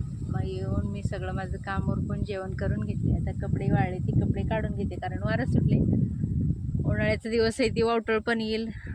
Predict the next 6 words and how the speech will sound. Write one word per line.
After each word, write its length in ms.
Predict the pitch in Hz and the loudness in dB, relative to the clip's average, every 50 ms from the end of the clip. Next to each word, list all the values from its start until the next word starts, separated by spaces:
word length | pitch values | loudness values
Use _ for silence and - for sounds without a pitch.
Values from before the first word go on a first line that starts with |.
| - - - - - - - | -6 -8 -8 -8 -10 -12 -10
त्यामुळे 260 | - 185 185 180 180 | -10 -10 -10 -10 -8
आता 220 | 175 170 - 185 - - | -8 -8 -6 -4 -4 -4
कपड्यांच्या 480 | 196 185 - 185 175 175 - - 185 | -4 -4 -4 -4 -4 -4 -4 -6 -4
घड्या 280 | 185 196 190 185 185 185 | -4 -2 -2 -2 -2 -2
मारून 300 | 185 185 185 190 190 - | -2 -2 -2 -2 -2 0
ठेवते. 380 | - - 190 190 - - - | 0 0 0 0 0 0 -2